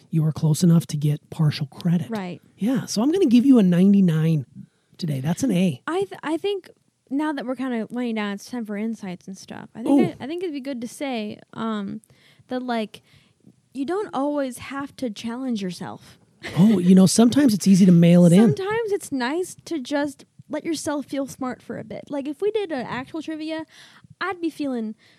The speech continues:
Speaker 2: sort of not good right now, but we did. We did one for kids, and I'm a kid, and it's okay to not be good at things. Like, I'm not, some people are naturally gifted with trivia, and I'm just not one of those people. And that's okay to have your own strengths and weaknesses. And that's my, that's my sense.
Speaker 1: I think you proved to us that you know a heck of a lot about Disney.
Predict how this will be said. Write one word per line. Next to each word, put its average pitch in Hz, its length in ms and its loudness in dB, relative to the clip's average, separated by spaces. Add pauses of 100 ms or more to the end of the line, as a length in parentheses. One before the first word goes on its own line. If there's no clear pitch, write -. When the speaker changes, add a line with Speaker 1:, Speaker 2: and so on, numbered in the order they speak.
(120)
Speaker 2:
sort 370 260 -8
of 381 80 -6
not 403 200 -8
good 415 200 -4
right 349 160 -4
now, 262 140 -6
but 302 140 -6
we 339 100 -2
did. 320 220 -10
We 277 60 -12
did 294 120 -12
one 302 140 -8
for 302 120 -12
kids, 208 340 -8
and 262 120 -10
I'm 392 160 -8
a 339 60 -6
kid, 196 320 -8
and 277 120 -8
it's 320 120 -8
okay 349 460 -8
to 254 120 -10
not 262 340 -6
be 247 100 -6
good 277 160 -4
at 233 120 -6
things. 147 320 -10
Like, 226 220 -8 (260)
I'm 370 220 -6
not, 392 220 -6 (460)
some 392 240 -12
people 466 220 -4
are 415 120 -4
naturally 311 540 -6
gifted 349 360 -8
with 285 100 -8
trivia, 202 320 -6
and 214 160 -10
I'm 220 280 -8
just 247 200 -14
not 220 100 -10
one 226 100 -12
of 262 40 -12
those 269 80 -14
people. 381 260 -10
And 240 80 -10
that's 302 160 -12
okay 381 400 -10
to 359 60 -8
have 330 140 -8
your 294 140 -10
own 247 280 -8
strengths 330 420 -14
and 381 60 -14
weaknesses. 269 640 -12
And 254 60 -10
that's 277 140 -12
my, 247 220 -8
that's 233 200 -14
my 214 120 -14
sense. 208 280 -16
Speaker 1:
I 190 120 -4
think 339 220 0
you 233 80 6
proved 190 300 4
to 156 120 2
us 156 180 -2
that 175 80 -4
you 170 160 4
know 147 240 2
a - 40 -4
heck 170 200 0
of 208 100 0
a - 20 -2
lot 190 220 2
about 202 380 -2
Disney. 170 460 0